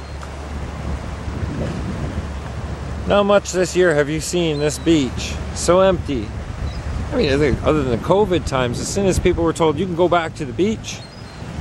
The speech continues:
that thing's been packed. But today, it looks pretty empty. So I'm down here in Port Stanley today, nice and early. Fishing boats coming in. So I guess it's not too, too early. I figured we'll do some walk, we'll do a tour.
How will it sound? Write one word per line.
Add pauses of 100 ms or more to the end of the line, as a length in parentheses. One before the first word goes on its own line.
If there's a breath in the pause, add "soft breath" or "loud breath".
that
thing's
been
packed. (180)
But
today,
it
looks
pretty
empty. (1000)
So
I'm
down
here
in
Port
Stanley
today,
nice
and (120)
early. (500)
Fishing
boats
coming
in.
So
I
guess
it's
not
too,
too
early. (680)
I
figured
we'll
do
some
walk,
we'll
do
a
tour.